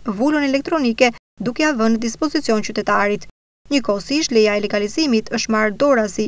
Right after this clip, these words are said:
bosh nga një drejtor tjetër dhe si numër serie nuk i përket drejtorisë së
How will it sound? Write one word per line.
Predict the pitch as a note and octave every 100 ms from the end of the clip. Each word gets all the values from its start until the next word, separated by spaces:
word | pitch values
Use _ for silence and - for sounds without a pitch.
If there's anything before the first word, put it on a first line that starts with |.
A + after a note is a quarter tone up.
| -
bosh | G#3 A#3+ C#4+
nga | C#4+
një | C4+
drejtor | C4+ B3+ A3+ A3+ A3+
tjetër | D#4 B3 A3 G#3 - _ -
dhe | G#3 G#3+ -
si | - G#3
numër | G#3+ D#4 D#4+ E4 - -
serie | - E4+ B3 A3 A#3+
nuk | B3+ D#4+ F#4 -
i | -
përket | D4+ A#3 A3+
drejtorisë | A3+ C4+ D4 A#3+
së | A#3